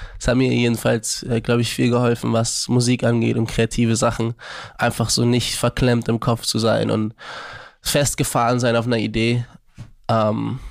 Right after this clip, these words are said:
und ja, deshalb in dem Sinne hat's mir, hat's mir gut getan. Aber mittlerweile kann ich's, kann ich's nicht mehr so richtig mitmachen, einfach weil's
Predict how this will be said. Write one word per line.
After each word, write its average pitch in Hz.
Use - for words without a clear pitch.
und 113
ja, 123
deshalb 135
in 127
dem 156
Sinne 139
hat's 143
mir, 127
hat's -
mir 127
gut 131
getan. 131
Aber 117
mittlerweile 117
kann 117
ich's, 113
kann 120
ich's 117
nicht 120
mehr 117
so 117
richtig 120
mitmachen, 117
einfach 113
weil's -